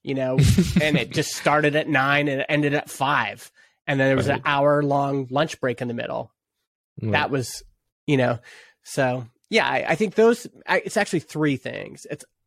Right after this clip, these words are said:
Speaker 1: a sense of purpose in my work,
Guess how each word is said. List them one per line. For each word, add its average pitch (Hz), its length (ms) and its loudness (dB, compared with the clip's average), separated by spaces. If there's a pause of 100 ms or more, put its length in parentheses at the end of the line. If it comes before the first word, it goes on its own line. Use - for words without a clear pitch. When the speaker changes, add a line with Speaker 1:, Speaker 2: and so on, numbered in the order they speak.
(100)
Speaker 1:
a 147 80 -2
sense 208 380 0
of 170 160 -2
purpose 143 720 -2
in 151 100 -4
my 135 140 0
work, 135 560 -4